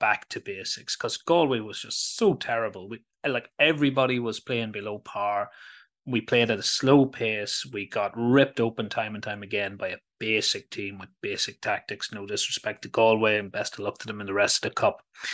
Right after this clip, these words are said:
But what we saw in the first forty-five in Richmond Park was confidence building in the fact that here we were now treading balls together, moving forward. Skip made as many changes, I think, as he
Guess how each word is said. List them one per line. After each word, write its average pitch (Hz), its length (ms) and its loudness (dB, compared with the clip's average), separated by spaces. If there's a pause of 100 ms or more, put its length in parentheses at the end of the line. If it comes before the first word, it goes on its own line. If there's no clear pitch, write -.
(400)
But 123 100 8
what 139 160 10
we 135 80 10
saw 180 220 8
in 180 60 8
the 156 40 10
first 151 280 4
forty-five 127 500 4
in 110 100 -8
Richmond 113 380 -6
Park 110 360 2 (600)
was 120 180 4
confidence 165 720 0
building 123 480 2
in 110 160 -10
the 110 60 -10
fact - 400 0
that 107 180 0 (460)
here 131 280 2
we 123 160 4
were 110 320 0
now 104 380 -4 (360)
treading 123 460 4
balls 110 380 0
together, 104 500 0 (260)
moving 123 560 4
forward. 117 640 0 (580)
Skip 208 320 2
made 185 240 4
as 151 160 4
many 156 220 0
changes, 147 480 0
I 113 100 -6
think, 135 240 -6
as 123 120 -2
he 113 140 -14